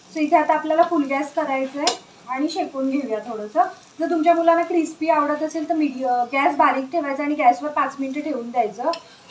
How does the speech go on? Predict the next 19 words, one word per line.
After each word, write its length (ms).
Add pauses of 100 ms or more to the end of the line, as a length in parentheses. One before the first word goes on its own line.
छान 260
असं 180
क्रिस्पी 360
टेक्स्चर 380
येऊन 260
जातं 260
त्याला. 360 (1040)
हे 120
बघा, 220
मस्त 500
कसलं 360 (100)
छान 260
आणि 120
वा, 220
सुगंध 360
पण 160
इतका 320
छान 220
सुटलाय. 460